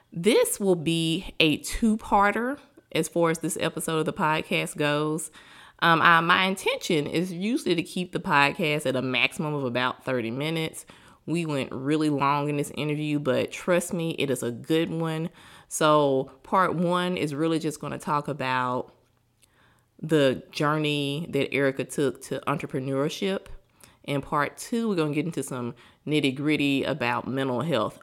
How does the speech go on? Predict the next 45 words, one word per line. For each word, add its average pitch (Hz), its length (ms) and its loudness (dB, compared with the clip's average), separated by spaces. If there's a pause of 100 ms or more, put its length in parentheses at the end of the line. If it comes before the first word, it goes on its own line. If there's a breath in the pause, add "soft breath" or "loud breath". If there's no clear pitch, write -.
Please 165 800 -2 (100)
grab 135 280 2
a 120 60 -2
friend, 147 540 -2
come 143 280 -8
back 123 260 -2
for 120 140 -4
both 131 320 -2
parts, 139 400 -2
but 127 140 -8 (200)
definitely 156 560 0 (380 loud breath)
check 160 280 2
out 131 420 0 (200)
part 143 340 0
two 165 320 0
because 147 300 -4
we 151 80 -4
even 190 240 -2
got 151 140 2
a 131 60 4
little 135 240 2
homework 147 520 -2
coming 127 300 -2
at - 180 -4
you 117 180 -6
on 123 180 -2
part 117 300 -2
two. 107 340 -4 (800 soft breath)
But 135 200 4
we're 143 80 -2
gonna 139 180 0
get 127 220 -2
started. 170 640 0 (420 soft breath)
Thank 151 240 0
you 156 60 -4
so 139 180 0
much 135 160 -2
for 123 100 -6
rocking 147 380 2
with 147 160 -2
us, 151 320 -6 (400 soft breath)
and 120 400 -2
here 127 220 -8
we 135 80 -2
go. 190 240 -2